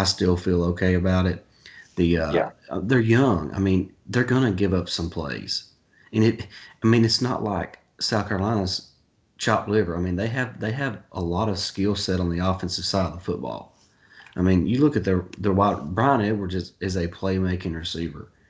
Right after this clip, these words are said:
Speaker 1: and we talked
Speaker 2: Yeah.
Speaker 1: about him a little bit last week. I mean,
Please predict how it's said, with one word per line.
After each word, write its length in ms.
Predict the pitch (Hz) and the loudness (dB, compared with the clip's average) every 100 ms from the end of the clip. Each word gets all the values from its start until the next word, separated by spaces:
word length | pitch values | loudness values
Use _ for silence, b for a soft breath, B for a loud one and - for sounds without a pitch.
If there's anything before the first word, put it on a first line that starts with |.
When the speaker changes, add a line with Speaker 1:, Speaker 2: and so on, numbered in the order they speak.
| b b | b b
Speaker 1:
and 120 | 87 | 2
we 120 | 95 | 2
talked 260 | 98 107 104 | 4 2 2
Speaker 2:
Yeah. 80 | 101 | 0
Speaker 1:
about 140 | 95 | 0
him 120 | 98 | 0
a 60 | 95 | 0
little 160 | 95 | 0
bit 140 | 92 76 | -2 -4
last 340 | 90 92 - | -4 -4 -6
week. 240 | 78 76 80 | -10 -12 -10
I 40 | |
mean, 220 | 82 85 | -8 -8